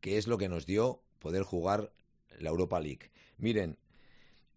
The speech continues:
el equipo que más puntos hizo en los últimos siete partidos, bueno, fueron dos equipos. El Valencia,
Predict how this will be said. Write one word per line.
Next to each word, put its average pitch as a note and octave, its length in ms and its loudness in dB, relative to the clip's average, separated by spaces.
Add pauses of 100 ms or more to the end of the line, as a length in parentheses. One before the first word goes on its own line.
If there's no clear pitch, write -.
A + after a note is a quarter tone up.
(800)
el G#2 140 4
equipo C3 300 2
que C#3+ 80 6
más C3+ 180 4
puntos A#2 380 0
hizo A2 180 0
en G2 80 2
los F#2 120 0
últimos G2+ 600 -4
siete G2+ 280 0
partidos, A#2+ 680 0
bueno, F#2 220 -2
fueron G2+ 360 0
dos G2 180 0
equipos. - 580 -12 (1040)
El G#2 120 0
Valencia, G#2 680 0